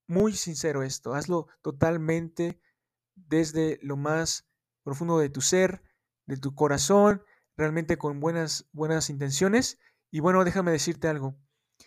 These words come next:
Eh, trata a las personas conforme a la, a la, como conforme a ti te gustaría que te trataran. Y realmente,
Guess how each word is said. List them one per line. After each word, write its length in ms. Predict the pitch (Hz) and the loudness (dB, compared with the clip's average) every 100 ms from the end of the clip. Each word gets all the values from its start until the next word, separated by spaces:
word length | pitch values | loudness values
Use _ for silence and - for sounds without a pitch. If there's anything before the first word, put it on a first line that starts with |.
| _ _ _ - | _ _ _ -4
Eh, 480 | 160 156 160 156 - _ _ _ _ _ _ _ _ _ _ | 2 4 2 0 -8 _ _ _ _ _ _ _ _ _ _
trata 400 | 196 214 214 220 | 6 6 8 4
a 40 | 214 | 4
las 160 | 170 | 0
personas 680 | 160 147 180 190 233 - - _ _ _ _ _ _ _ | -2 -4 -2 -2 -2 -6 -14 _ _ _ _ _ _ _
conforme 500 | - 160 170 165 160 | -8 -4 -2 -2 -2
a 40 | |
la, 120 | 160 156 | -2 -4
a 160 | 160 | -6
la, 320 | 160 156 156 - | -4 -4 -6 -8
como 180 | 170 170 | -2 0
conforme 500 | 160 139 185 175 175 | 0 0 -2 0 -6
a 80 | |
ti 100 | 170 | -8
te 120 | 185 196 | -4 -4
gustaría 420 | 175 170 165 165 | -4 -4 -6 -6
que 340 | 170 170 - _ | -10 -12 -16 _
te 140 | 160 | -8
trataran. 580 | 143 143 139 131 107 - _ _ _ _ _ _ _ _ _ _ _ _ _ _ _ _ _ _ | -6 -6 -4 -6 -8 -14 _ _ _ _ _ _ _ _ _ _ _ _ _ _ _ _ _ _
Y 180 | 180 180 | -2 2
realmente, 800 | 170 196 196 196 185 196 196 - | 4 2 2 -2 0 2 2 -4